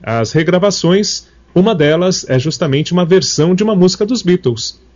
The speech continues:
Então, mais uma versão que eles fizeram, e agora no estúdio que consagrou os Beatles.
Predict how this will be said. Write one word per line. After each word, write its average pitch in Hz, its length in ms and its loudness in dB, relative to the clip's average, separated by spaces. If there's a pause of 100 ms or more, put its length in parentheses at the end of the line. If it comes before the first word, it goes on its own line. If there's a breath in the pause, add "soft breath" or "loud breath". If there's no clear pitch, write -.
(120)
Então, 151 100 2
mais 180 280 2
uma 185 120 4
versão 151 320 0
que - 80 -6
eles 170 140 -4
fizeram, 175 420 0
e 151 80 0
agora 160 360 0
no 240 100 -2
estúdio 170 480 0
que 190 160 -4
consagrou 175 760 2
os 143 120 2
Beatles. 156 540 0